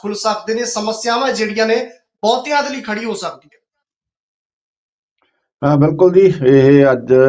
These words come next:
Speaker 2: ਜਿਹੜੀ ਕਾਲ ਦਾ ਚਰਚਾ ਹੋ ਰਹੀ ਹੈਗੀ ਦੇ ਰਾਹੀਂ, ਕਿਉਂਕਿ, ਅਹ, ਭੁੱਲਰ ਸਾਹਿਬ, ਅਮ, ਉਸ ਦਿਨ ਤੋਂ ਹੀ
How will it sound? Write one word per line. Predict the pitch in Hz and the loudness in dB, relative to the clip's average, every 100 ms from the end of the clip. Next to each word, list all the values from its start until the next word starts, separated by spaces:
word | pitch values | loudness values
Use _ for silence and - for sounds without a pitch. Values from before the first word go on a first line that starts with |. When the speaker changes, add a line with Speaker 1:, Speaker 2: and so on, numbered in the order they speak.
| 135 123 | 2 0
Speaker 2:
ਜਿਹੜੀ | 123 | -2
ਕਾਲ | - 120 117 117 | 0 2 2 0
ਦਾ | 117 120 120 | 0 0 0
ਚਰਚਾ | 120 107 131 135 | -2 0 2 4
ਹੋ | 131 127 - _ 127 | 2 0 -6 _ -4
ਰਹੀ | 120 123 _ _ - | 0 0 _ _ 0
ਹੈਗੀ | 120 117 | 0 2
ਦੇ | 113 | -2
ਰਾਹੀਂ, | 113 110 110 113 | 0 0 -4 -6
ਕਿਉਂਕਿ, | 110 104 110 113 113 113 - | -6 -4 0 2 2 -2 -6
ਅਹ, | 104 104 104 | -2 -2 -2
ਭੁੱਲਰ | 123 110 110 110 | -2 0 0 -2
ਸਾਹਿਬ, | 113 117 113 107 107 _ _ | -2 0 -2 -4 -10 _ _
ਅਮ, | 101 101 101 104 | -8 -8 -8 -8
ਉਸ | 117 104 | -6 -4
ਦਿਨ | 110 113 | -6 -6
ਤੋਂ | 110 | -4
ਹੀ | 120 | -4